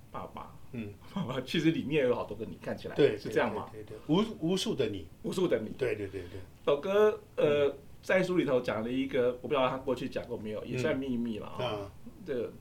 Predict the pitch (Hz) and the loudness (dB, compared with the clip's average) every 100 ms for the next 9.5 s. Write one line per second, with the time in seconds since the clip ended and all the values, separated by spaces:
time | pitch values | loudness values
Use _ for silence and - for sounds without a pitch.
0 | - - - 226 202 156 131 143 135 131 | -18 -18 -2 0 2 2 0 -2 -2 -2
1 | 110 110 87 82 - - 117 107 82 82 | -2 -2 -6 -8 -10 -8 -6 -6 -8 -10
2 | - 123 113 107 - 107 98 95 - - | -6 -2 -2 -4 -8 -12 -10 -12 -12 -14
3 | - 82 - - - 139 135 110 101 107 | -14 -14 -14 -16 6 6 6 0 -4 -4
4 | 113 - 135 120 113 - 104 90 95 110 | -6 -8 -8 -8 -8 -8 -8 -8 -8 -8
5 | 101 113 107 104 - - - 120 117 117 | -6 -4 -4 -6 -8 -16 -8 -4 -2 -2
6 | 117 113 - - - 110 - - - - | -2 -4 -6 -12 -10 -10 -8 -8 -10 -20
7 | - - 107 98 - 165 139 117 - 190 | -12 -10 -8 -10 0 2 4 0 4 4
8 | 185 170 160 139 135 117 143 165 127 120 | 6 0 4 4 4 2 4 4 2 -4
9 | - 123 107 101 104 | -2 0 0 0 -2